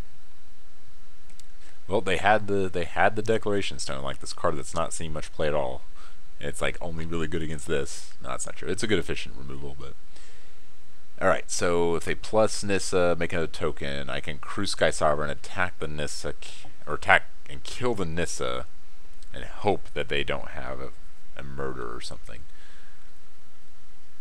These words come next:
Sorin, that's a, that's a card.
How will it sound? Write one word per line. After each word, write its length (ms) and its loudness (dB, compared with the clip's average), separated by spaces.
Sorin, 540 0
that's 140 0
a, 200 0
that's 180 0
a 40 0
card. 400 0